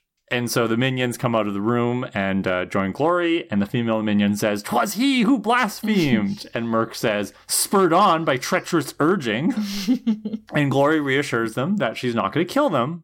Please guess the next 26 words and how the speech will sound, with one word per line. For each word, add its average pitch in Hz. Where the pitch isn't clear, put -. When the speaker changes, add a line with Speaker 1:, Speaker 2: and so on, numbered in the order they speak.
Speaker 1:
because 147
she's 143
not 101
in 101
the 107
mood. 151
And 117
this 120
seems 113
to 117
disturb 139
her. 104
And 95
she 107
says, 95
"What 107
do 143
you 196
think 240
that's 101
about?" -
So -
the 107
female 151
minion 110
posits, 101